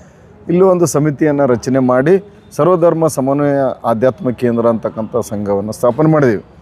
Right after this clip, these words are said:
ಒಂದು ನಾಲ್ಕು ಜನರು ಆ ಜಾಗವನ್ನು ದಾನ್ಯ-, ದಾನ ಮಾಡಿಕೊಟ್ಟ ನಂತರ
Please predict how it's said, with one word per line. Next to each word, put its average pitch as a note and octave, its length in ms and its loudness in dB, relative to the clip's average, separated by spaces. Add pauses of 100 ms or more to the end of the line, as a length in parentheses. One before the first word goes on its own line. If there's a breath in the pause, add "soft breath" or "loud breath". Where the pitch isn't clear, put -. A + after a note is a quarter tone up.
(600 loud breath)
ಒಂದು F#3+ 180 2
ನಾಲ್ಕು E3+ 420 2
ಜನರು F3+ 400 2 (1000)
ಆ D3 160 4
ಜಾಗವನ್ನು D3+ 760 0
ದಾನ್ಯ-, B2+ 460 2
ದಾನ C3+ 200 2
ಮಾಡಿಕೊಟ್ಟ C3 520 0
ನಂತರ B2 380 -2